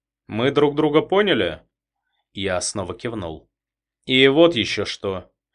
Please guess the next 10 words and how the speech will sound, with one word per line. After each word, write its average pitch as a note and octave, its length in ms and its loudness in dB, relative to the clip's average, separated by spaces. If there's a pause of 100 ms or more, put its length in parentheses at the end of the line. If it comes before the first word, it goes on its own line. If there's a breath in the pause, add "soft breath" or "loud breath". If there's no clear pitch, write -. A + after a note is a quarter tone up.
(240 soft breath)
напоследок G#2+ 680 -2
пожурил G2+ 460 -4
Радкевич. G2+ 640 -6 (540)
«Не D#3 140 0
забывай F3+ 480 6
одевать C#3+ 340 4
свежую D3 440 2
рубашку D#3 440 2
по F#2+ 140 -10
утрам. F2 500 -8